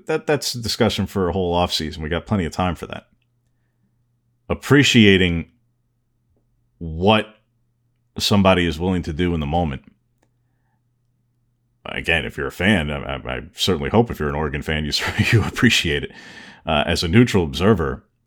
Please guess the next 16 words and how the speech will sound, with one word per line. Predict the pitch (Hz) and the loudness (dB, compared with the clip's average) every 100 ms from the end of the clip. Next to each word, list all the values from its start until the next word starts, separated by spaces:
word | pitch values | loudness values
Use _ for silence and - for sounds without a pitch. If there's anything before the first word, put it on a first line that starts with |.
| _ _ _ _ _ _ _ _ _ _ _ _ _ - - - | _ _ _ _ _ _ _ _ _ _ _ _ _ -20 -20 -14
again, | - 82 85 | -6 -2 -2
I | 73 | -2
can | 80 | -4
only | 82 | -4
speak | - 92 | -2 -4
for | - | -4
myself. | 69 - 104 85 | -8 -2 0 0
I | - 101 | 2 2
just | 95 - | 2 -2
appreciate, | - 92 85 87 80 78 - _ - - - _ | -4 -2 -2 0 0 0 -4 _ -20 -20 -20 _
uh, | - 76 50 - - _ _ _ _ _ _ _ _ _ _ _ _ _ _ _ _ _ _ _ _ _ _ _ 82 - - | -4 -2 -2 -8 -16 _ _ _ _ _ _ _ _ _ _ _ _ _ _ _ _ _ _ _ _ _ _ _ -10 -10 -10
when | 104 104 | 2 4
athletes | 98 120 135 139 120 - | 6 4 4 6 4 6
put | 127 120 | 0 2
themselves | 110 95 101 92 85 | 0 2 2 2 0
through | - 90 87 82 | -2 0 2 0